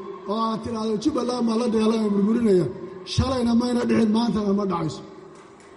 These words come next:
Kuwa adiga kaa waaweyn baa isku dayay, kuwa kaa awood badan baa isku dayay. Dowladay ahaayeen kuwii fartii igu yeerayay lahaa sidaa iyo sidaas. Laakiin waxaan ku faanayaa inaan weli Soomaali ahay.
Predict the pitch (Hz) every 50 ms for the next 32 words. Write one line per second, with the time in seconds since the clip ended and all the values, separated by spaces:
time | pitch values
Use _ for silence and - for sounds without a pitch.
0 | - - - 220 247 233 247 247 262 254 233 185 - 233 247 247 247 240 240 254
1 | 254 254 233 233 233 214 - - 277 233 214 233 233 226 196 - - - - -
2 | - - - - - 208 233 262 226 - 233 - - 226 226 233 240 240 220 226
3 | 233 233 220 226 220 208 - - 269 226 214 226 226 220 220 190 - - - -
4 | - - - - - - - - - - - - 190 170 190 226 233 240 240 240
5 | 247 269 269 262 247 208 202 208 208 208 196 - 202 277 254 233 - 254 277 240
6 | - 233 233 220 226 240 262 247 226 226 220 208 202 208 214 208 202 202 196 185
7 | - - 233 226 202 196 196 185 185 202 208 180 156 - - - - - - -
8 | - - - - - - - 202 185 208 202 254 247 226 202 226 233 202 175 269
9 | 220 202 240 233 226 220 220 208 202 208 226 240 247 240 233 220 226 240 269 220
10 | - 220 208 202 202 220 226 233 202 190 175 147 - - -